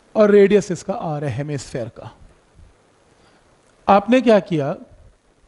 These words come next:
आपने इसको हिला दिया,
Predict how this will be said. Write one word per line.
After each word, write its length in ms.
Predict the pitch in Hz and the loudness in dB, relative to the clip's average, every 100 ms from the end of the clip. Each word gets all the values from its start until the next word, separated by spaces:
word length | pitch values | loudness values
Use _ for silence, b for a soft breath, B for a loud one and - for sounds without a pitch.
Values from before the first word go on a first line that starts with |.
| _ _ _ _ _ _ _ - | _ _ _ _ _ _ _ 0
आपने 440 | 190 190 214 233 254 | 0 0 0 0 0
इसको 340 | 226 - - 220 226 - | -4 -2 2 4 2 -2
हिला 460 | - - 170 156 151 | -14 -2 2 4 2
दिया, 260 | 165 175 | 0 0